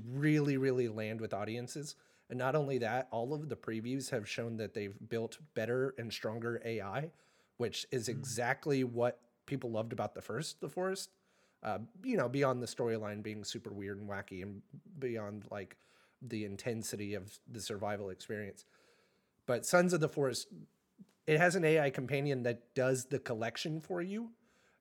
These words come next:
Speaker 1: and that's all I ever want out of a survival game. I hate the collection part of it all. Um, I want someone to run out and do the collecting, bring me the thing, I'll build,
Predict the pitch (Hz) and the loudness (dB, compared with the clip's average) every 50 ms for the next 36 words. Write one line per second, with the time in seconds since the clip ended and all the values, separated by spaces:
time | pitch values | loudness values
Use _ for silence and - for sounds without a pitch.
0 | _ _ - 131 127 127 135 151 165 160 - - - - 131 131 135 143 143 143 | _ _ 0 0 4 4 6 6 4 4 0 -6 -2 0 2 4 4 6 6 6
1 | 131 131 127 117 123 123 127 123 113 113 110 113 101 98 - - 117 110 107 101 | 4 4 4 4 2 0 0 0 -2 -4 -4 -6 -6 -6 -4 -2 -2 -2 -2 -2
2 | 110 104 101 - _ - - - 131 107 107 101 104 98 98 90 85 98 90 95 | -4 -4 -6 -8 _ -6 -2 -2 0 0 0 0 0 -2 -4 -6 -8 -8 -8 -4
3 | - 120 127 - 143 127 123 - 117 - - 117 117 104 - - 113 101 95 - | -2 -2 2 2 2 2 0 -2 -6 -6 -2 -2 -2 -2 -4 -6 -8 -6 -2 -2
4 | 107 110 113 113 120 117 113 113 117 - - _ _ _ _ _ _ _ - - | -2 -2 -2 -2 0 0 0 -2 -4 -6 -10 _ _ _ _ _ _ _ -6 -4
5 | 104 104 104 101 98 98 101 110 117 - _ - - - 110 113 113 113 120 120 | -2 -2 -2 -2 -4 -6 -8 -10 -12 -14 _ -14 -6 -4 -2 -2 -2 -2 -2 -4
6 | 113 113 - - 120 113 107 107 107 113 107 113 110 104 101 - _ - 117 113 | -4 -4 -6 -6 -4 -4 -4 -2 -2 -2 -2 -2 -4 -6 -8 -10 _ -8 -8 -6
7 | 104 120 123 120 123 104 - 123 120 107 - - 113 110 101 - 113 123 131 131 | -4 -4 -2 -2 -2 -4 -2 -2 -4 -4 -4 -6 -8 -8 -8 -6 -4 -2 -2 -2
8 | 131 127 117 107 - 110 107 107 110 107 - _ _ _ _ - 123 127 127 117 | -2 -4 -4 -6 -6 -6 -4 -6 -6 -8 -12 _ _ _ _ 0 0 0 2 2
9 | 127 120 113 110 110 - | 2 0 0 0 -4 -6